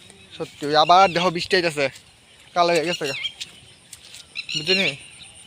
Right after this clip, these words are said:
কালো হয়ে গেছে গা। তো যাইতাছে। আর উঠে টিফা এই দেহ কি সুন্দর করে ডাকতেছে। হ্যাঁ,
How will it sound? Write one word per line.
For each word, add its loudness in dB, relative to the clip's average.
কালো 6
হয়ে 2
গেছে -8
গা। -14
তো -4
যাইতাছে। -2
আর 6
উঠে 0
টিফা 2
এই 0
দেহ 6
কি -8
সুন্দর -8
করে -4
ডাকতেছে। -8
হ্যাঁ, 2